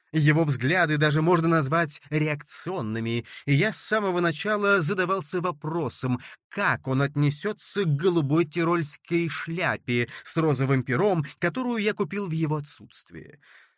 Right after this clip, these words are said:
Теперь я получил ответ. Невооруженным глазом было видно, он ни за что на свете с ней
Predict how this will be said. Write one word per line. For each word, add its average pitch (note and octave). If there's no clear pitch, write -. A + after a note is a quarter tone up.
Теперь G#2+
я C#3
получил G#3+
ответ. -
Невооруженным D3
глазом D3
было D3
видно, D3
он F3+
ни G3
за E3+
что G3
на F#3+
свете D#3
с -
ней D3